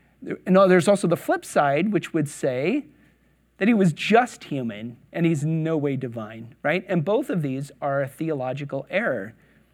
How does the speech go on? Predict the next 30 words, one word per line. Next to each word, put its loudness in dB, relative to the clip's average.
He 6
warns 6
his 0
readers 4
against 2
participating 0
in 6
their 4
evil 4
deeds 0
by 6
accepting 4
their 6
beliefs 2
or 0
aiding 2
their 4
propaganda -2
in -4
any -4
way. -6
Because 6
he 8
writes, 6
"For 4
these 6
teachers 0
have 4
gone 8
out 4